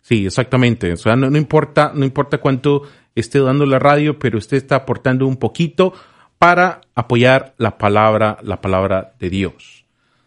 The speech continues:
Entonces, eh, pero bueno, pues el Pablo también nos habla en los Hechos de los Apóstoles, también sus escritos, lo importante que es colaborar, colaborar con este ministerio. Pues hay muchas personas que también, también necesitan. Y, y nosotros, pues, eh,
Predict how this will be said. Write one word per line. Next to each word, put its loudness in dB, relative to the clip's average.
Entonces, -4
eh, -6
pero -8
bueno, 0
pues -10
el -8
Pablo -2
también -2
nos -6
habla 0
en -4
los -8
Hechos -6
de -2
los -4
Apóstoles, -4
también -4
sus -8
escritos, -4
lo 0
importante -2
que 0
es -6
colaborar, -2
colaborar -2
con -6
este -8
ministerio. -4
Pues -6
hay -4
muchas -6
personas -6
que -4
también, -2
también -2
necesitan. -4
Y, -4
y 0
nosotros, 0
pues, -4
eh, -2